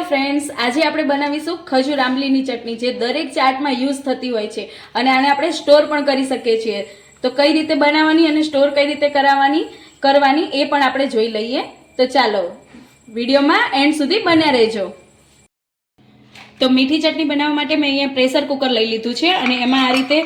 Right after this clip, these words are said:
અડધા કપ જેટલી મેં ખજૂર એડ કરી છે, જેના મેં બી કાઢી નાખ્યા છે,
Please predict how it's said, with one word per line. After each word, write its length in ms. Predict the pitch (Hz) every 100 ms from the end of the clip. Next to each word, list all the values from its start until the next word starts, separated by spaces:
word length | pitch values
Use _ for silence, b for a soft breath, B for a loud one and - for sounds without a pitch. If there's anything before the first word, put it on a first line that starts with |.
| B B B
અડધા 320 | 220 226 269 302
કપ 260 | 285 262 277
જેટલી 260 | 269 285 285
મેં 120 | 302
ખજૂર 320 | 269 220 285 302 - 240
એડ 100 | 233 226
કરી 180 | 247 330
છે, 100 | 320
જેના 200 | 262 262 277
મેં 120 | 240
બી 80 | 254 262
કાઢી 240 | 208 233 214
નાખ્યા 320 | 208 220 214
છે, 160 | 311